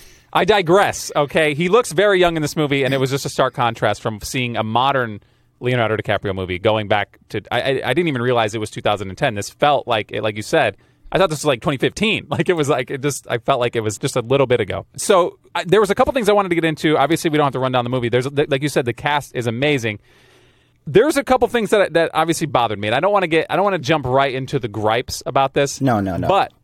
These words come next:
Speaker 1: I just wanna hit real quick. There was a moment, obviously, where Leonardo DiCaprio's character, Cobb, is talking to Saito, and they're having a full-on conversation in and out of a helicopter.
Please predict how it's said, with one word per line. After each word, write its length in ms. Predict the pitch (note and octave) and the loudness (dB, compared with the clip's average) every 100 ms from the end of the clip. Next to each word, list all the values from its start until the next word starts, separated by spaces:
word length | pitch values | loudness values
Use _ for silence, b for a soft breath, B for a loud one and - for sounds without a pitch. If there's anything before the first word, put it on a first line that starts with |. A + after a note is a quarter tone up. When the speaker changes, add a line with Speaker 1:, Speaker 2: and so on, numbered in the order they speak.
| _ _ | _ _
Speaker 1:
I 60 | D3 | -2
just 180 | D#3 G3+ | 0 2
wanna 160 | A#3+ | 2
hit 180 | G#3 G#3 | 4 4
real 180 | E3+ F3+ | 4 4
quick. 360 | - E3 D3 - | 4 2 2 -2
There 160 | C#3+ D#3 | 0 2
was 140 | D#3+ D#3 | 4 2
a 40 | |
moment, 640 | D3+ E3 G3+ E3 G2 - - - | 0 2 4 2 -2 -8 -20 -2
obviously, 640 | C#3 D#3 F3 - E3 D3+ C#3 | 2 2 2 2 0 0 -2
where 560 | - C3+ C#3 C3+ B2+ B2 _ _ - | 0 2 4 4 4 0 _ _ -12
Leonardo 460 | C#3 E3 F#3+ E3 | -2 2 2 2
DiCaprio's 360 | D#3+ D#3+ D3 C3+ | 0 2 0 0
character, 320 | C#3 B2+ C3 | 0 0 -4
Cobb, 500 | - C#3+ B2+ F#2+ A2 - _ - | -2 2 2 0 -4 -14 _ -2
is 160 | C#3 | -2
talking 480 | - E3 D#3 D#3 C#3+ | 2 0 0 -2 -4
to 640 | A#2+ - D3+ C#3+ C#3 C3+ - _ - | -6 0 2 2 0 -2 -8 _ -8
Saito, 600 | - F#3 E3+ D3+ G#2 F#2 _ _ _ | 0 2 2 2 0 0 _ _ _
and 120 | F3 F3+ | 0 2
they're 120 | F#3 | 4
having 320 | G#3 A3+ B3+ | 4 2 0
a 40 | F#3+ | -2
full-on 440 | - G#3 F#3+ F3+ | 2 2 2 2
conversation 840 | E3+ E3 D#3 - E3+ - C3+ A2 - _ _ - | 0 0 0 2 0 0 -2 -4 -10 _ _ 0
in 220 | C4+ F4 | 2 2
and 120 | D#4+ | 4
out 180 | C#4 C#4 | 6 6
of 80 | G#3+ | 4
a 80 | |
helicopter. 720 | E3 G#3+ A#3 F3 B2+ F2 - | 2 2 2 0 -2 -6 -10